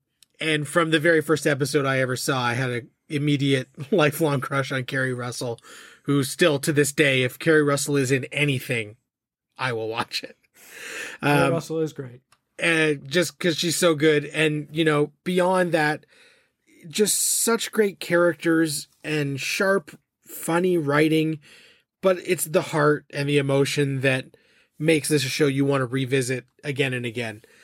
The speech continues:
Speaker 1: Um, and it was the first time that I was like, "Who is this J J Abrams and Matt Reeves guys?" Uh, you know, I, I wasn't, like, a <laughs> diehard fan of Forever Young or Taking Care of Business or anything. So this was the first thing that, like, made me say, like, "Hmm,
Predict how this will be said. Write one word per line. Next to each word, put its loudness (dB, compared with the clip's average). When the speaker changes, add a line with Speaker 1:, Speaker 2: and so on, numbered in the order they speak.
Speaker 1:
Um, -6
and 2
it 2
was 4
the 2
first 2
time 2
that 2
I 2
was 0
like, 0
"Who 2
is 2
this 0
J 0
J 2
Abrams 0
and -2
Matt -2
Reeves -4
guys?" -14
Uh, 0
you -4
know, 2
I, 0
I -2
wasn't, 2
like, -2
a 4
<laughs> 0
diehard 4
fan 2
of 2
Forever 2
Young 2
or 4
Taking -10
Care 2
of -2
Business -4
or -6
anything. -6
So 2
this 2
was 2
the 2
first 0
thing 0
that, -2
like, 0
made 2
me 0
say, 2
like, 0
"Hmm, -4